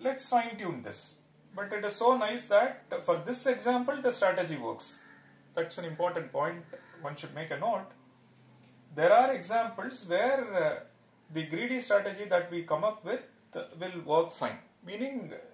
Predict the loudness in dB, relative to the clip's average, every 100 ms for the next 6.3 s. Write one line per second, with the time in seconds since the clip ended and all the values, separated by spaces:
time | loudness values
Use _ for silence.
0 | -20 -8 -6 -4 -6 -10 -8 -6 0 0
1 | 0 -2 -2 2 0 0 -6 -12 -12 -10
2 | 2 4 4 -4 -12 -18 _ _ _ _
3 | _ _ _ _ _ _ -6 2 6 8
4 | 8 4 0 0 0 0 -6 -6 -2 0
5 | 0 -4 -12 -12 -4 2 2 0 -8 -4
6 | -4 -6